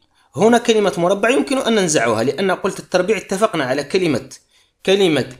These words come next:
آم جي هذه مربع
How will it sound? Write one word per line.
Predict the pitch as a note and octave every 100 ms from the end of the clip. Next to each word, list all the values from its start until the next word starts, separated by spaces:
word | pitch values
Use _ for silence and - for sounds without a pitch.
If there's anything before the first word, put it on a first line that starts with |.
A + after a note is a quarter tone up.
| F3
آم | F#3+ F#3 E3 C#3 A#2 G#2 F#2+ F#2+
جي | G2 C#3+ C3+
هذه | G#2 C3+ E3+ E3 C3+ G#2+ F#2+
مربع | G#2 A#2 C#3+ -